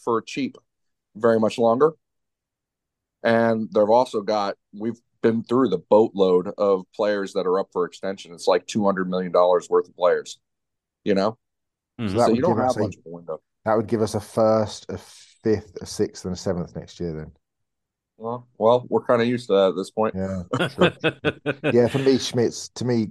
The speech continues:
Speaker 3: Schmitz is the absolute, you know, I mean, look, people are talking about Brian Branch falling into the second round. I, I, to me, he's a top ten player in this draft, and I, I would move up to get Brian Branch, but, you know, safety is not a must.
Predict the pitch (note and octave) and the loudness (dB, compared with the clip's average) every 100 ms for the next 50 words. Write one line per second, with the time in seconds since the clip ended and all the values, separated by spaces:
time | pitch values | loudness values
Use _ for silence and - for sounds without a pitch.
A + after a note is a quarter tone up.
0 | - - G#2 - F#2+ F2 F#2+ - F#2+ - | -8 -6 -6 -4 -8 -8 -8 -2 -4 -4
1 | - F#2 F2+ E2+ - _ F#2+ F2 E2 F#2 | -8 -2 -2 -2 -6 _ -8 -4 -2 0
2 | G#2 F#2 - - - _ G#2+ - - A2+ | -2 -4 -8 -20 -20 _ -2 -2 0 0
3 | G#2 G2+ G#2 F#2+ F#2+ - G2 F#2+ F#2 F#2 | 0 0 -2 0 -2 0 0 0 0 0
4 | F#2 - G2 F#2+ F#2 - - F#2+ F#2 F2 | -2 -4 -4 -2 -4 -6 -8 -6 -4 -2
5 | E2+ F2 F#2 - - - G2+ F2+ E2+ - | -2 -2 -4 -6 -10 -6 -4 -4 -6 -8
6 | F#2+ - E2 E2 E2 E2 - E2+ D#2+ - | -8 -6 -8 -4 -4 -4 -6 -2 -2 -2
7 | E2 E2 G1+ D2+ E2 E2 E2 E2 E2 - | -6 -6 -6 -6 -6 -6 -8 -4 -6 -6
8 | E2 - E2 D#2 D#2+ D#2 C#2+ - F2 - | -12 -6 -6 -6 -6 -6 -8 -8 -10 -12
9 | _ _ _ - E2 E2 G2 F#2 - E2+ | _ _ _ -10 -8 -6 -4 -4 -4 -6
10 | F2+ D#2 F2 E2+ - - | -4 -6 -4 -4 -4 -14